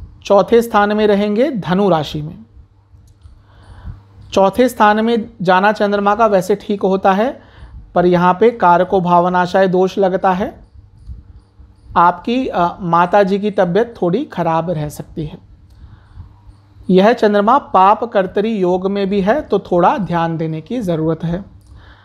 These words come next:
आपको भी थोड़ा सतर्क रहना पड़ेगा, आपको भी चोट लग सकती है, एक्सीडेंट के थोड़े से योग हैं, तो सतर्क रहिए। हफ्ते के बीच में आपको और आपकी माता जी दोनों को ही थोड़ा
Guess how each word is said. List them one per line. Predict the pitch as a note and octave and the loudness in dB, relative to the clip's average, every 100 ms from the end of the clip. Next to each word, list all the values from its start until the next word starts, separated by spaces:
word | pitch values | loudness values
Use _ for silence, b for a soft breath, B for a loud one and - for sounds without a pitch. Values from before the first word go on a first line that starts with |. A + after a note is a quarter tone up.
| b b b - - - _ _ | b b b -20 -20 -20 _ _
आपको | F3 F#3+ B3 C#4 | 2 2 2 0
भी | C#4 | 0
थोड़ा | - A#3+ B3+ | 2 2 2
सतर्क | C4 G3+ G#3+ A3 | 2 2 2 2
रहना | A3 G3+ G3+ | 0 0 0
पड़ेगा, | G#3 G3+ G3 G3+ D#4+ G4+ - | 0 0 2 2 0 -4 -2
आपको | F3 F3+ - G3+ | 0 0 0 0
भी | B3 | 0
चोट | B3 G3 F#3 F#3 | -2 0 0 2
लग | F#3 F3+ | 0 0
सकती | G3 F#3 G3+ | -4 -2 -4
है, | F#3 D4 | -2 -4
एक्सीडेंट | G3+ E3 - F#3+ F#3+ | -4 -6 -2 -2 -2
के | G3 A#3 | -2 -2
थोड़े | A3+ - F#3+ G#3 | -2 0 2 2
से | A#3 | 2
योग | A3 E3+ E3+ E3 | 0 2 2 0
हैं, | E3+ G#3 | -2 -4
तो | - F#3 C#4+ b b b _ | -4 -6 -8 b b b _
सतर्क | - E3 E3+ E3 | -8 -2 0 0
रहिए। | E3+ D3 C#3+ G#3 G#3+ - - - b b b b b - _ _ - - - - - - - | -2 -6 -8 -12 -18 -20 -20 -20 b b b b b -20 _ _ -20 -20 -20 -20 -20 -18 -4
हफ्ते | F#3+ F#3+ - C4 | -2 -2 0 0
के | C#4 | 2
बीच | A#3+ B3 B3+ | 2 0 0
में | C4 C#4 C#4+ | 0 -2 0
आपको | F3+ F3+ F3+ B3 D4+ - - - - | 2 2 0 0 0 -2 -16 -8 -2
और | F3 | 2
आपकी | F3 - G#3+ A3+ - | 0 0 -4 -4 -6
माता | F3 E3+ E3 F3+ | -2 0 2 0
जी | D#3+ D3 - _ F#3 | -2 -8 -14 _ -4
दोनों | E3+ A3 A#3+ | 0 0 2
को | A3+ | 2
ही | G#3 | 0
थोड़ा | A#3 F#3 B3+ | 0 0 0